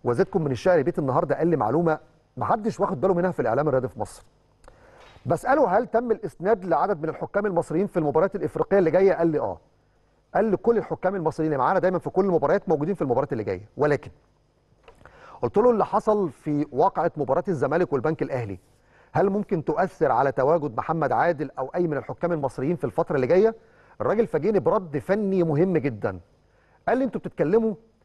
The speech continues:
على مناقشة. أنتوا بتتكلموا على مناقشة. فين القرار اللي أقدر أحاسب عليه الحكم إنه قالوا، قالوا في محادثة الفار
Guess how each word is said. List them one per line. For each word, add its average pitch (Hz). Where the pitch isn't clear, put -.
على 131
مناقشة. 131
أنتوا 156
بتتكلموا 156
على 160
مناقشة. 135
فين 240
القرار 202
اللي 143
أقدر 131
أحاسب 180
عليه 147
الحكم 214
إنه 151
قالوا، 220
قالوا 190
في 143
محادثة 185
الفار 196